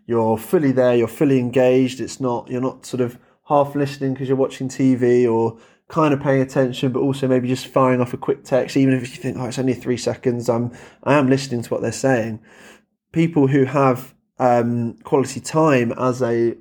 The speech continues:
primary love language really desire and feel loved when you give them that full,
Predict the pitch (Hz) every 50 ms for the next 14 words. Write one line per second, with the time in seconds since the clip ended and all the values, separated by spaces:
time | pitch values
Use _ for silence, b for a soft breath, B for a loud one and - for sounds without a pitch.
0 | _ _ _ - 135 131 127 120 117 123 143 175 180 - 123 123 120 120 117 117
1 | 117 117 - b b b b b b b b b _ - 131 135 143 135 131 123
2 | 127 127 123 123 135 135 135 131 123 117 117 117 117 - 131 123 120 123 127 123
3 | 113 117 - 117 113 117 117 - 135 127 127 117 113 113 - - - - - -
4 | 143 131 127 127 123 120 120 113 -